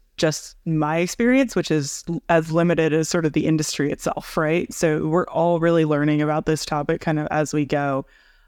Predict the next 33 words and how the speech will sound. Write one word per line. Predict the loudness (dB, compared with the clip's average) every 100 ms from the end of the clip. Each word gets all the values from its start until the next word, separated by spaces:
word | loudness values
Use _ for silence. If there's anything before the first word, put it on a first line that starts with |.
| _
Um, | 2 4 4 0 2
you | 2
know, | 2
to | 2 2
your | 2
point, | 2 0 2 -2 -6 _ _ _
forty-two | 2 6 6 4 0 0
percent | 0 2 0
of | 2
developers | 2 2 0 0 -2
trusting | -2 -4 -4 0 0 2 0 -2 -6 _ _
A | -4 0
I, | 2 2 2
I |
think, | 2 2
is | -2
healthy | 0 0 2 2
in | 2
a | 0
lot | 0
of | 0 -2
ways, | -2 0 -2 0
right? | 0 2 0 -2
Like, | -4
there's | -2 -4
still | 2 2 4
lots | 2 0
of | -2
things | 0 -2
to |
be | -2
figured | -2 0 2
out. | 4 4 2